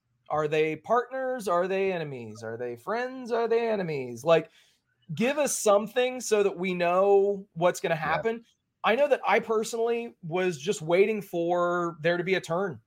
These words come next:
Speaker 1: even though it was a pre-show match. Um, I was waiting on there to be a turn. And I don't necessarily think that that behooves the,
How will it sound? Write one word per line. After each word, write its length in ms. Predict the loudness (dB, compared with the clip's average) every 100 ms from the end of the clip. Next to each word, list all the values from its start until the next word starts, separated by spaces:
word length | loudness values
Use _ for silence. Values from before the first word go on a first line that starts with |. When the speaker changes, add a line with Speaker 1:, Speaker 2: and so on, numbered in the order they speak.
| -2
Speaker 1:
even 220 | 0 0
though 80 | 0
it 40 |
was 100 | -2
a 40 | -4
pre-show 460 | -6 -4 0 0
match. 360 | 0 -4 -8 -20 _ _ _ _ 0
Um, 340 | 2 2 0 0
I 100 | 2
was 180 | 2 2
waiting 320 | 2 2 2
on 160 | 0
there 140 | 0 -2
to 60 |
be 100 | 0
a 60 | -2
turn. 340 | -2 -6 -6 -12 _ _ _
And 320 | -4 -2 -2 -4
I 60 | -6
don't 300 | -2 -2 -2
necessarily 600 | -6 -6 0 2 4 0
think 260 | -4 -8 -8
that 120 | -4
that 200 | -4 -4
behooves 680 | -8 -6 -4 -4 -6 -12 -10
the, 540 | -8 -6 -6 -8 -10